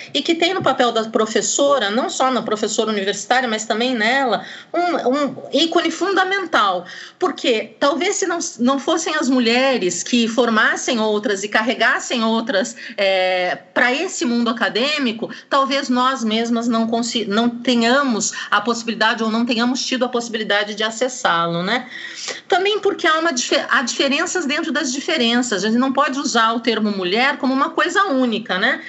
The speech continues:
É, as mulheres são mulheres brancas, mulheres negras, indígenas, mestiças, pobres, trabalhadoras. Elas têm dentro desse universo mulher uma, uma diversidade imensa de atuação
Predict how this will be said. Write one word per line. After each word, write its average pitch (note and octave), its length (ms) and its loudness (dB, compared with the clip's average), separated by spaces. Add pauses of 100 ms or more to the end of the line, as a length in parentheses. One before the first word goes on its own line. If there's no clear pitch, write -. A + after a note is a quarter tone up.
(200)
É, G#3 440 2 (120)
as B3 220 0
mulheres C#4 500 2
são B3+ 220 0
mulheres A3+ 500 0
brancas, C#4 480 0
mulheres A3 400 0
negras, B3 560 0
indígenas, A#3 760 -2
mestiças, A#3 800 0
pobres, B3+ 520 2
trabalhadoras. A3+ 920 2 (320)
Elas D#4+ 360 0
têm D4 260 -2
dentro C#4 340 -2
desse C4+ 320 0
universo B3+ 800 0
mulher G#3 580 2 (140)
uma, C4+ 320 2 (160)
uma B3 240 4 (160)
diversidade C4 1000 0
imensa C4 520 0
de G#3 120 -2
atuação B3 480 0